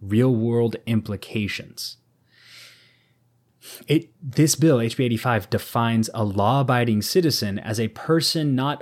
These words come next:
otherwise precluded under state law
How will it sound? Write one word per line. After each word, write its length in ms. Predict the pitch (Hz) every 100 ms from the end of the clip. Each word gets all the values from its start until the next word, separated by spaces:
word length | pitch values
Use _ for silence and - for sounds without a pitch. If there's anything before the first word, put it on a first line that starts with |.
| -
otherwise 640 | 139 147 135 127 127 117
precluded 760 | - 120 - - 127 120 113 - _ _ -
under 560 | 165 175 180 180 175
state 680 | - - - 143 143 147 - -
law 720 | 110 120 143 117 98 123